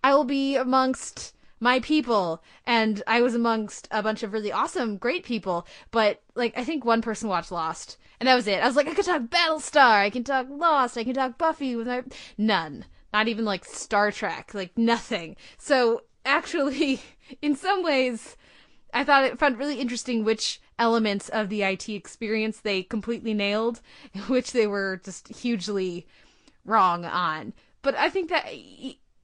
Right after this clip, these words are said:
those elements, while I had an extra enjoyment for the things they got right, things they got wrong didn't really bother me, because it just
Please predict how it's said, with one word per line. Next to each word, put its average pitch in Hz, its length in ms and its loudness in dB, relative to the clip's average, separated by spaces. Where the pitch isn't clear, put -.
those 285 380 -2
elements, 269 500 2
while 233 380 4
I 226 180 2
had 240 180 0
an 208 60 -2
extra 202 280 -4
enjoyment 247 500 -2
for 247 80 -4
the 214 60 -2
things 233 200 -2
they 214 80 -4
got 165 200 -2
right, 233 280 0
things 392 220 0
they 392 100 -2
got 262 140 0
wrong 254 160 2
didn't 240 220 0
really 202 400 -4
bother 220 320 2
me, 381 380 -6
because 269 360 -4
it 254 60 -6
just 254 280 -10